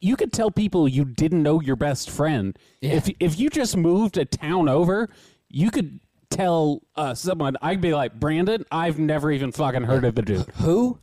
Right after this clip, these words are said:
Speaker 1: Yeah.
Speaker 2: Never, never met him. Yeah,
Speaker 1: And
Speaker 2: it
Speaker 1: they
Speaker 2: was
Speaker 1: would have to buy it because there was no physical evidence unless they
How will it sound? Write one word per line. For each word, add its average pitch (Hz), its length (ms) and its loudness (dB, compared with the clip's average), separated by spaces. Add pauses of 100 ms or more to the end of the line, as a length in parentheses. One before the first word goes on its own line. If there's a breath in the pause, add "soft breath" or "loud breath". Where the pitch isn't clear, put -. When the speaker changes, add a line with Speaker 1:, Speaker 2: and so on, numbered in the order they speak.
Speaker 1:
Yeah. 156 140 2
Speaker 2:
Never, 147 220 0
never 135 280 0
met 117 160 0
him. 90 140 -4
Yeah, 135 160 -2
Speaker 1:
And 185 80 4
Speaker 2:
it - 40 2
Speaker 1:
they - 40 4
Speaker 2:
was 196 80 2
Speaker 1:
would 185 80 2
have 208 280 -2
to 196 60 0
buy 220 220 -2
it 196 220 -2
because 170 400 0
there 185 100 2
was 151 240 2
no 170 680 2
physical 175 580 -2
evidence 156 420 0
unless 160 300 2
they 135 240 0